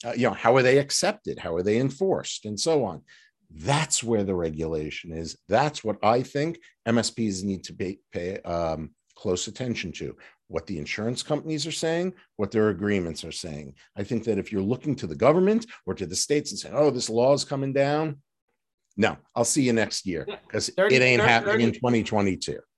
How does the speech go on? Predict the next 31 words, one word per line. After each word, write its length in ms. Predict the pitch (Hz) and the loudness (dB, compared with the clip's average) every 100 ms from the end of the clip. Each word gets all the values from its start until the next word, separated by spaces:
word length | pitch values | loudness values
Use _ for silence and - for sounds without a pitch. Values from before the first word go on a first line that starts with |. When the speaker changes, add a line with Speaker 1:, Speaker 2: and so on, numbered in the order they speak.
| _ _ _ - | _ _ _ 0
Speaker 2:
Thirty 240 | 208 226 | 0 0
seconds. 420 | 185 131 110 - | -2 -6 -6 -10
So 60 | 151 | -4
Matt 320 | 170 214 175 | 2 2 0
Lee, 220 | 165 151 | -2 -2
a 60 | 139 | -2
friend 300 | - 143 139 | -4 -6 -6
from, 240 | 135 123 - | -10 -10 -8
you 100 | 131 | -10
know, 80 | 110 | -2
good 160 | 151 | -2
friend 220 | 151 143 | -2 -6
from 100 | 143 | -6
now 160 | 135 127 | -4 -4
at 80 | 120 | -4
pax 240 | 127 - | -6 -4
eight, 240 | 131 107 _ _ _ | -8 -8 _ _ _
he 120 | 175 | -2
Speaker 1:
Yes. 120 | 185 | 2
Speaker 2:
says 380 | 180 156 147 - _ _ - | 2 2 0 -4 _ _ -2
the 100 | 175 | 2
insurance 420 | 175 214 254 254 | 2 4 2 2
companies 480 | - 190 190 180 165 | -2 -2 0 -4 0
who 80 | 165 | -2
are 140 | 156 | -2
asking 640 | 160 170 208 226 254 247 240 | -2 2 2 0 -4 -4 0
the, 180 | 240 190 | 0 2
the, 200 | 190 180 175 | -2 -2 -6
the 260 | 180 185 165 | -6 -2 0
actual 480 | 196 - 247 226 | 0 0 2 2
questionnaire, 840 | 226 214 - 226 226 214 143 120 | 4 -2 0 -4 -2 0 -2 -4